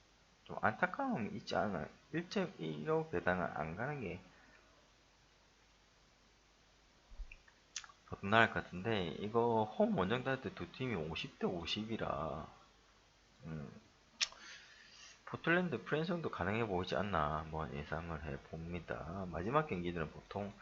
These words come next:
역배승이 많아서 포틀랜드 프랜승 볼게요. 자, 데이터 한번 보겠습니다. 어, 이거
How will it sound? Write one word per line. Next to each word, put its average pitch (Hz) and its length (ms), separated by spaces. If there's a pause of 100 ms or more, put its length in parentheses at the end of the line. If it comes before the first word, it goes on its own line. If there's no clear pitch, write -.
(520)
역배승이 120 500
많아서 76 720 (200)
포틀랜드 127 440
프랜승 113 360
볼게요. 73 420 (2500)
자, 78 180 (460)
데이터 139 240
한번 85 140
보겠습니다. 78 480
어, 82 80
이거 98 340